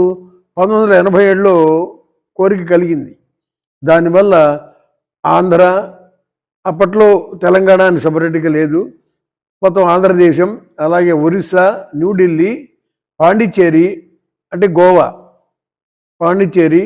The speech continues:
అలాగే ఈ రాష్ట్రాల్లో, ఐదారు రాష్ట్రాల్లో నేను తిరుగుతూ అంతా తెలుగు మాట్లాడే వాళ్ళకే ఈ కన్నడ భాషలో ఉన్నటువంటి కీర్తనలు నేర్పడం జరిగింది.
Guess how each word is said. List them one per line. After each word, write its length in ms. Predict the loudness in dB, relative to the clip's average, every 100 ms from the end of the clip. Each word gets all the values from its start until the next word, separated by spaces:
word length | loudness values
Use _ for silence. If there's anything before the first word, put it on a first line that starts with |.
| -4 _ -6
అలాగే 380 | 2 2 2 0 0 -4 -16 -20 _ _ _ _ _ _ _ _ _ _ _ _ _ _ _ _ _
ఈ 100 | 2 6 6 6
రాష్ట్రాల్లో, 640 | 4 4 4 6 6 4 0 -6 -14 _ 2
ఐదారు 380 | 4 6 4 4
రాష్ట్రాల్లో 480 | 2 2 2 2 2 0
నేను 240 | -2 -4 -6 -8 -12 _ _ _
తిరుగుతూ 380 | -4 -2 -2 2 4 4 0 -8 _ _ -8 -4
అంతా 280 | 0 4 4 4 2
తెలుగు 260 | 0 2 2 2
మాట్లాడే 420 | 2 2 2 2 2 2
వాళ్ళకే 440 | 2 0 0 0 2 -2 -6 _ _ _ _
ఈ 80 | -8 -4 0
కన్నడ 260 | 0 2 4
భాషలో 280 | 4 2 0
ఉన్నటువంటి 460 | 0 -2 -4 -4 -2 -4 -4
కీర్తనలు 380 | -4 -4 -4 -2
నేర్పడం 360 | -2 -2 -6 -6
జరిగింది. 360 | -8 -8 -10